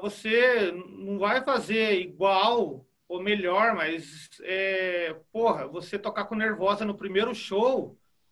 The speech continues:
é gratificante pra caralho, entendeu? É como se a gente fosse tocar o, o último show com o Slayer, que nem o Claustrofobia fez, você tá entendendo?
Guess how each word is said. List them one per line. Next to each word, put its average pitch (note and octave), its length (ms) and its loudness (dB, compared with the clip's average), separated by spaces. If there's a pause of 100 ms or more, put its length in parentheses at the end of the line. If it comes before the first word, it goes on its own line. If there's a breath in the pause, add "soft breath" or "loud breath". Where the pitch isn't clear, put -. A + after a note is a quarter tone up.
(340)
é C#3+ 60 -10
gratificante G3+ 680 -6
pra A#3 100 -4
caralho, A3+ 440 2
entendeu? F#3 540 -6 (460)
É D#3+ 80 -10
como G#3+ 380 -2
se A3 120 -8
a A3 40 -2
gente A3 240 -4
fosse A3 300 -6
tocar A#3 760 0
o, E3 300 -6 (880)
o G3 80 -4
último A#3 320 -8
show A#3 380 2
com C4 100 -8
o C4+ 60 -2
Slayer, G#3+ 500 2
que - 120 -6
nem F3+ 140 -2
o A3 380 -2
Claustrofobia A3+ 720 -2
fez, G#3+ 300 -2
você F#3 100 -10
tá - 100 -14
entendendo? F3 460 -4